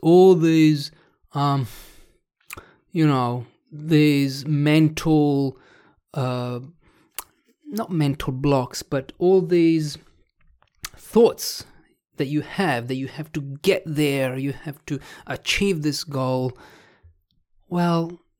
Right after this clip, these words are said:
they will disappear because you naturally want to learn and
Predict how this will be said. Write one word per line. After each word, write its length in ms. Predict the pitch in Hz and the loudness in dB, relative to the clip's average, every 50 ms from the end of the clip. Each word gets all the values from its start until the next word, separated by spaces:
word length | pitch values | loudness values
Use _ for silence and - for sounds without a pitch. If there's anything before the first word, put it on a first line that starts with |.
| _ | _
they 100 | - 185 | -4 -2
will 160 | 190 190 185 | 0 0 0
disappear 640 | 175 185 175 175 170 160 - - 202 175 123 107 - _ _ _ _ _ _ _ _ _ _ - | 2 0 0 0 0 2 2 4 4 4 2 0 -6 _ _ _ _ _ _ _ _ _ _ -8
because 440 | - - - - 185 175 160 160 | -8 -6 0 2 2 2 2 0
you 560 | 170 185 196 196 196 190 190 190 190 196 214 - _ - | -2 -2 0 0 0 0 0 -2 -2 -4 -8 -12 _ -2
naturally 880 | 185 180 185 180 180 - - 180 165 156 151 151 147 147 151 151 151 - - _ _ - _ _ _ _ _ _ _ _ _ _ _ _ _ | 0 2 2 0 0 -2 -2 0 0 2 2 2 2 0 -2 -4 -6 -12 -20 _ _ -20 _ _ _ _ _ _ _ _ _ _ _ _ _
want 420 | - 147 143 151 151 151 151 151 - | -10 -6 -2 0 2 2 2 0 0
to 120 | - 180 | 0 0
learn 560 | 151 143 135 127 127 127 123 123 131 156 175 - - _ _ _ _ _ _ _ _ _ _ _ _ _ _ _ _ _ _ _ _ | 2 2 0 0 0 0 -2 -2 -2 -4 -6 -6 -14 _ _ _ _ _ _ _ _ _ _ _ _ _ _ _ _ _ _ _ _
and 340 | - 147 139 139 139 135 - | -6 -4 -2 -2 -4 -6 -8